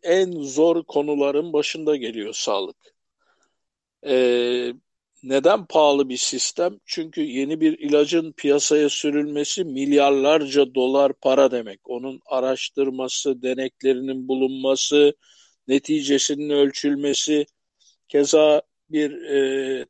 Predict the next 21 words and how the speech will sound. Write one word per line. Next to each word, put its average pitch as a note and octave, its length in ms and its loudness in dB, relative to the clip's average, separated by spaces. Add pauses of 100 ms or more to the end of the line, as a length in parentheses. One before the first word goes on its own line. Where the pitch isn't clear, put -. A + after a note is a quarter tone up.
tıbbi D3+ 500 -4
cihaz, C3+ 580 0
bir C3 440 0
M C#3+ 240 2
R, B2 140 -2
bir C3+ 180 -2
tomografinin C#3+ 1200 -2
piyasaya C#3+ 720 0 (760)
inovas-, D3 560 0
icadı, C#3+ 760 2
inovasyonu, C#3 1080 0 (720)
e, C3 480 2 (100)
onay E3+ 380 4
alınması, D3 920 2
denenmesi, D3 880 0
neticesinin D3 800 -4
görülmesi D3 800 2 (480)
o D#3+ 120 -8
kadar F#3+ 420 2
pahalı C#3 440 4
bir D#3+ 180 4